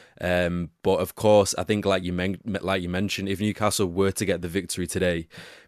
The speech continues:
even though they have a three-game margin on them in terms of their games in hand, it does create that psychological barrier, which suddenly they start to get further and further away. Um, but, you know, as we say, in the last, like, eight games of the Premier League,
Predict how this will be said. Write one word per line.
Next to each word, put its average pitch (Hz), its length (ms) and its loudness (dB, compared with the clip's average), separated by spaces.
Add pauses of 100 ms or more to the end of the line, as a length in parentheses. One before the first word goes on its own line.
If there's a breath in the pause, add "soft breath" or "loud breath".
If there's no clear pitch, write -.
even 113 320 6
though 107 120 6
they 98 120 4
have 95 320 -2 (180)
a - 60 -8
three-game 95 1000 0
margin 92 460 2
on 98 200 2
them 92 120 0
in 90 80 -4
terms 87 300 -2
of 82 80 -6
their 87 100 0
games 90 340 -2
in 85 120 -4
hand, 90 400 -4
it 92 160 -4
does 104 180 -2
create 98 300 -2
that 92 160 -4
psychological 87 1120 -2 (340 loud breath)
barrier, 98 520 4
which - 420 -4 (320 soft breath)
suddenly 98 360 2
they 87 120 -4
start 90 300 -2
to - 60 -10
get 85 140 -6
further 95 420 0
and 90 120 -4
further 92 400 2
away. 87 440 0 (380 loud breath)
Um, 82 540 -2
but, 98 200 2 (200)
you 107 160 0
know, 92 140 2
as 107 220 -2
we 117 60 -2
say, 117 180 4
in 107 100 2
the 101 60 2
last, 113 240 0
like, 120 200 2
eight 104 200 -2
games 98 320 0
of 95 100 -6
the 92 100 -2
Premier 98 360 0
League, 85 360 -6